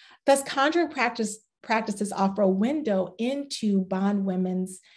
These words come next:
uh, bond people's generally, and bond women's in particular,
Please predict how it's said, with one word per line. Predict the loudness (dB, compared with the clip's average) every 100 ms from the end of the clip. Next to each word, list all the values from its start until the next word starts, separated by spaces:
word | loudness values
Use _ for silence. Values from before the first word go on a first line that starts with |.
| _ _
uh, | 0
bond | 2 2 2
people's | 0 -2 0 0 -2 -6 -6
generally, | -2 2 2 0
and | 0
bond | 0 0 0
women's | 0 -2 -4
in | -6
particular, | -8 -6 -4 -4 -2 -2 -2